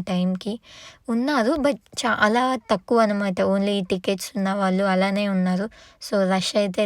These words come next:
లేదు, పీస్‌ఫుల్‌గా దర్శనం చేసుకొని వచ్చాం మేము బయటికి. And అప్పుడు కార్తీక మాసోత్సవాలని జరుగుతున్నాయన్నమాట అక్కడ. ఇంకా ఎంత పీస్‌ఫుల్‌గా ఉందంటే అసలు చెప్పలేమన్నమాట. ఇంకా దీని తర్వాత మేము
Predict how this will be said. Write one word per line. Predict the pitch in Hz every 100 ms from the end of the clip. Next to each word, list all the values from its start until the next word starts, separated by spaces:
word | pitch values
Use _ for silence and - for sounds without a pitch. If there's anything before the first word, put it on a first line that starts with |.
| 196
లేదు, | 185 175 196 220
పీస్‌ఫుల్‌గా | 214 196 180 - 202 196 190 190
దర్శనం | 180 196 190 190
చేసుకొని | 190 - 190 190
వచ్చాం | 180 196 180 180
మేము | 180 180
బయటికి. | 180 180 185 - 202 - - - - 214
And | 202 196 185
అప్పుడు | - 202 190
కార్తీక | 185 185 208 202 196
మాసోత్సవాలని | 196 196 190 - 190 190 190 190 196
జరుగుతున్నాయన్నమాట | 190 185 190 196 185 180 180 180 180 185 185
అక్కడ. | 180 180 190 - - - - - _ -
ఇంకా | 202 226 208
ఎంత | 196 208 - 226
పీస్‌ఫుల్‌గా | 220 208 - 220 214 214 202
ఉందంటే | 190 190 196 185 190 185 214
అసలు | 196 - 214 190
చెప్పలేమన్నమాట. | - 185 - - 202 202 202 190 185 180 180 196 - - - _ -
ఇంకా | 190 196 180
దీని | 196 185
తర్వాత | 190 185 196 214 202
మేము | 202